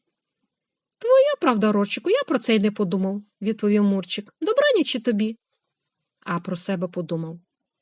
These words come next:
«Сало і холодець — то смачно, але з хроном — бррр». Невдовзі і котик,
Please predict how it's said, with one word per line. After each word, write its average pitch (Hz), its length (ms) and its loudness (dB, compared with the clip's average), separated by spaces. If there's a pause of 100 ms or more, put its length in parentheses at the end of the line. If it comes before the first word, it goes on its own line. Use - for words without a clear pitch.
(440)
«Сало 202 580 -2
і 196 80 -4
холодець — 175 760 -2 (260)
то 440 180 -10
смачно, 185 800 -2 (800)
але 180 360 0
з - 80 -6
хроном — 202 840 0 (240)
бррр». - 640 2 (2000)
Невдовзі 160 600 -4
і - 140 -10
котик, 208 600 -6